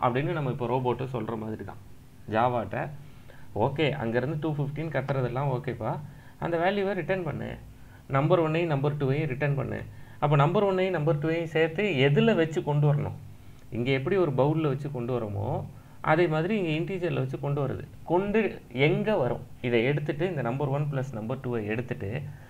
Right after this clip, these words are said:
அது எங்க வரும் அப்படின்னா, எங்க இருந்து அனுப்பி விட்டீங்களோ, அங்கேயே வரும். எங்க இருந்து அனுப்பிச்சு விட்டோம்? line number செவன்ல இருந்து அனுப்பிச்சு விட்டோம்.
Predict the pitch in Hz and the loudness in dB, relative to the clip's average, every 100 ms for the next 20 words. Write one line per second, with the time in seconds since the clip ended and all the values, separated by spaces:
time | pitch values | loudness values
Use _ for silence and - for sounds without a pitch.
0 | - - 117 147 131 147 170 165 - - | -6 6 6 6 4 4 2 0 -2 -6
1 | - - - - - - 110 101 139 220 | -14 -18 -20 -20 -18 -8 -4 -2 0 0
2 | 143 131 151 202 185 165 120 123 143 123 | 2 2 2 2 2 0 -2 -4 -2 -4
3 | 107 98 98 156 147 113 117 123 123 131 | -4 -6 -4 -4 -4 -4 -2 -2 -2 -2
4 | 117 - - - - - 123 151 160 151 | -4 -10 -16 -20 -16 -2 2 2 2 2
5 | 113 123 - 117 101 110 135 139 - - | 0 -2 -2 -4 -4 -6 -6 -8 -14 -18
6 | - - 110 131 127 113 - 120 135 131 | -12 -2 2 2 0 -2 0 2 2 -2
7 | - 135 131 - 101 - - | -2 -4 -6 -8 -8 -10 -14